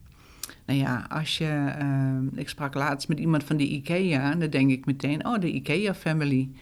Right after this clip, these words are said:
Ja, dat is ook een familie. Wij houden ons ook met families bezig. Nou, waar zou daar de verbinding zijn? Nou, daar,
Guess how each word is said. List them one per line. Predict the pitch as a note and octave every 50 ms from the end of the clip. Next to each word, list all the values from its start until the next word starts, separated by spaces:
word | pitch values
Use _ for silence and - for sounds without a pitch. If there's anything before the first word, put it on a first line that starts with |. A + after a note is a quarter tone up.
| - - - -
Ja, | C#4+ E3
dat | C3 C3
is | B2 -
ook | - - -
een | A#3
familie. | A3 A3 A3 G#3 G3+ G3 F3+ D#3 D3 C3+
Wij | D3+ D3
houden | C3+ C3 B2+ - B2
ons | A#2+ A#2+ -
ook | E3 E3 -
met | A3 G#3+ A3
families | - G#3 G3 F#3 F3 D#3+ E3 D3 C#3
bezig. | D3+ C3+ C3+ C3+ B2+ - - - - - - - - - - - - - -
Nou, | D#4+ C4+ C#3+ B2+ A#2 A#2
waar | A#2+ B2
zou | - - C3 C3
daar | C3+ D3+ D3+ D3
de | C#3+ C#3
verbinding | - C3+ C3 C#3 F3 A3 A3+ G#3+ F#3 D3
zijn? | - C3+ - A#2+ B2+ - B2 D#3
Nou, | F#3+ G3 - - -
daar, | - C3 D3 D#3+ D3